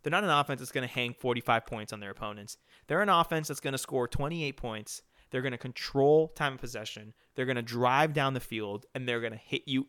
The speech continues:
in the face. This is a game that is, this is,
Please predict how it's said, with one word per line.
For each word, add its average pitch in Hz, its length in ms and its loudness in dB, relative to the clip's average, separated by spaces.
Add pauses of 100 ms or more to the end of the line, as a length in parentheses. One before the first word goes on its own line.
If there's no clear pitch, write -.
in 123 200 -2
the 120 60 -6
face. - 440 -10 (220)
This 151 220 0
is 175 120 2
a 190 60 0
game 127 380 0 (220)
that 123 100 2
is, 120 140 -2 (160)
this 156 180 0
is, 180 100 -4